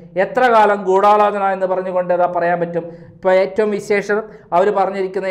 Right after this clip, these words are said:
എറണാകുളത്ത് എം ജി റോഡിൽ ഇവർ മൂന്ന് പേരും കൂടി ചേർന്നത്, ബന്ധുക്കളായ മൂന്ന് പേർക്കും കൂടെ അവരെ ഫ്ലാറ്റുകളിൽ പോയി സംസാരിച്ചൂടെ?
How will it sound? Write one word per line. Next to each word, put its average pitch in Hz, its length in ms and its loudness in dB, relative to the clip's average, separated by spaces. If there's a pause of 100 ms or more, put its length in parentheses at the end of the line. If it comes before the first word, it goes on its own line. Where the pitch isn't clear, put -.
എറണാകുളത്ത് 185 480 -4
എം 175 140 -6
ജി 185 60 -2 (100)
റോഡിൽ 175 280 4 (240)
ഇവർ 170 160 -6 (100)
മൂന്ന് 180 240 -2
പേരും 175 260 2
കൂടി 170 220 -4
ചേർന്നത്, 156 400 -6 (360)
ബന്ധുക്കളായ 220 580 2 (140)
മൂന്ന് 214 320 -6
പേർക്കും 214 340 -2
കൂടെ 220 180 0
അവരെ 214 220 0 (100)
ഫ്ലാറ്റുകളിൽ 214 600 -2
പോയി 220 220 -4
സംസാരിച്ചൂടെ? 220 680 -2